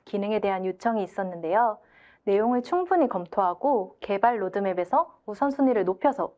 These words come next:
개발을 진행한 사례도 있습니다. 그런데 급여 계산의 경우에는 오늘 설명드렸던 피에라 기능이 매우 뛰어나기 때문에 대부분 별도의 시스템 변경 없이도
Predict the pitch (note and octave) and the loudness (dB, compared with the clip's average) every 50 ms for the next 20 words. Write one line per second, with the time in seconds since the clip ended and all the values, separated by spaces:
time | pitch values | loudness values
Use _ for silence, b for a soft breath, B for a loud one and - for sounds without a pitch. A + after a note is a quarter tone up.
0 | _ _ _ _ - - G3+ G3 G#3 G3+ G#3 G#3+ G3+ - G#3+ G3+ G3+ G3+ G3+ G3 | _ _ _ _ -8 -6 0 0 2 2 2 0 -4 -2 -4 -4 -2 -2 -4 -2
1 | G3 C4+ C4+ C#4 C4+ C4+ G#3 F#3+ - - G#3 F#3 E3+ E3 F3+ F#3 F3+ F3+ _ b | 0 2 2 2 2 2 0 -2 -2 -4 -8 -8 -4 -2 -2 -2 -2 -4 _ b
2 | b b b b b b b b b b b b - - C#4+ D#4+ D#4+ C#4 A#3+ A3+ | b b b b b b b b b b b b 0 2 2 2 4 2 2 2
3 | B3 A#3+ G3 F#3+ F#3 - - A#3+ A#3 D#4 E4 D#4+ E4 E4 E4 D#4+ D#4 D4 C#4 C#4 | 2 2 2 0 -4 -4 -4 -2 4 4 4 4 4 2 0 2 2 2 2 0
4 | A3 G#3 G3+ G3+ F#3+ F3+ F3+ F3+ G3+ G3 F#3 - F#3+ F#3+ G3 G3 G3+ G#3 C4+ C#4+ | 0 -2 0 -2 -2 -2 -2 -2 -4 -4 -4 -6 -6 -4 -4 -4 -2 0 0 0
5 | D4 D4+ D#4 D#4 C#4 A#3 F#3+ F3 - - - A3+ B3 B3 B3 - - F4 F4+ F4+ | 2 2 2 2 2 2 2 0 -2 0 -2 -2 -2 -2 -6 -4 0 0 2 4
6 | F#4 F4 C#4+ C4 A#3 G#3 G3+ G3 F3+ F3 F3+ F#3+ A#3 B3+ G3 - - _ _ _ | 4 4 4 2 0 0 -2 -4 -4 0 0 2 2 2 0 -2 -8 _ _ _
7 | _ - B3 C4 C#4 C#4 C#4 A#3 G#3+ - F3+ F3 E3 - G#3+ C4 B3+ A3+ B3 B | _ -2 0 0 2 2 2 0 0 -4 -4 -6 -6 -2 -2 -2 -2 -2 -4 B
8 | B B B B _ - G#3+ G3+ G3 - B3+ B3+ G#3+ G#3+ A#3 D4 E4+ - - - | B B B B _ -4 -2 -2 -2 0 -2 -2 0 0 0 0 -2 -4 -4 -2
9 | G3+ F#3+ F#3+ - - A3 G#3+ G#3+ - D4+ C#4+ C#4+ - D4+ C#4 A#3 - G3 F#3+ F#3 | -2 -2 0 2 2 2 2 2 0 -2 -4 -2 0 0 0 0 0 -2 -6 -2
10 | G3 F#3+ F3+ E3+ - - - F3 - B3+ C4 G#3 F#3+ B | -2 0 0 -2 -4 -6 -10 -2 0 0 0 0 -2 B